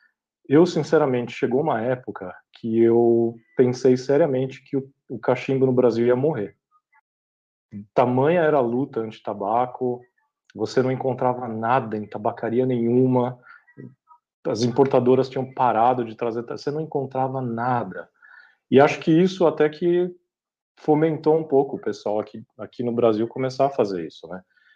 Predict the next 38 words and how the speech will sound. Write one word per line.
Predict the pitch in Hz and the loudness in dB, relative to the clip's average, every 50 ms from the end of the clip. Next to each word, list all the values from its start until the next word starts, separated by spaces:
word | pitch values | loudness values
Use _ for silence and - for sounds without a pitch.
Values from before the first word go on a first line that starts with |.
| _ _ _ _ _ | _ _ _ _ _
E | 117 113 123 | 2 4 6
os | 123 123 123 123 - | 6 6 4 2 0
primeiros | - - 127 123 127 143 170 190 185 | -2 -2 0 4 4 4 2 2 0
tabacos | - 139 135 131 131 131 127 131 - | 0 0 2 2 2 0 0 -4 -14
feitos | - - 127 123 123 123 120 107 | -8 -4 -4 -4 -4 -6 -6 -6
aqui | 117 107 - - 123 | -6 -6 -6 -10 -10
que | 117 - | -6 -6
eu | 117 | -6
experimentei | 113 _ - 127 123 123 120 123 135 131 | -6 _ -6 -4 -4 -4 0 0 0 0
foram | 131 - 151 151 160 156 | 2 0 0 2 2 0
os | 156 151 | 0 2
do | 147 160 | 2 4
Wilton, | - 120 127 147 165 - - 120 107 | 6 6 6 4 4 0 -2 -4 0
da | 104 110 | 0 2
Little | 110 117 123 131 135 123 | 4 4 4 4 4 2
Witch, | 113 120 131 123 - - - _ _ _ _ _ _ _ _ _ _ _ _ _ _ _ _ _ _ _ _ _ | 2 -2 -4 -6 -12 -20 -20 _ _ _ _ _ _ _ _ _ _ _ _ _ _ _ _ _ _ _ _ _
que, | - 123 | -4 -2
aliás, | 113 113 120 120 120 | 2 2 4 4 4
eu | 131 131 | 2 0
tenho | 131 143 139 139 | 0 -2 0 0
ainda | 131 127 135 160 185 190 190 202 | 0 0 0 0 -2 0 0 0
um | 202 202 | -2 -2
pouquinho | 190 214 208 - - - 165 160 151 | 0 -2 -2 -2 -2 -6 -4 -4 -4
aqui | 147 - 147 | -4 -4 -4
na | 139 139 | -4 -4
geladeira | 131 139 - 147 143 147 131 117 113 110 98 101 | -4 0 0 0 0 0 -2 -4 -4 -2 -2 -4
de | 101 - | -6 -8
casa. | _ - 101 87 85 - _ _ - - - - - - - - 107 _ _ | _ -10 -10 -10 -10 -12 _ _ -20 -20 -20 -20 -20 -20 -20 -20 -20 _ _
Mas | 127 131 143 | 2 4 6
eu | 160 | 6
recebi | 170 185 185 202 170 185 | 6 4 2 2 0 2
muitas | 175 180 202 196 190 170 | 2 2 2 0 2 0
amostras | 170 139 127 127 139 156 156 - 110 101 107 | 2 2 4 2 2 2 0 -6 -10 -10 -10
do | 113 117 | -14 -12
Confrade, | - 131 120 117 117 - _ 101 104 110 120 120 120 117 110 104 110 107 | -10 -10 -10 -10 -12 -16 _ -6 -2 0 0 2 0 0 -2 -4 -6 -6
da | 104 107 107 107 104 104 | -4 -4 -2 0 -2 -2
Tobacco | 104 - 120 107 101 107 117 117 - - 104 98 101 | -2 -4 -6 -2 0 -2 -2 -2 -4 -6 -2 0 2
Way, | 101 104 113 113 117 117 117 117 117 | 2 4 4 6 6 6 4 2 0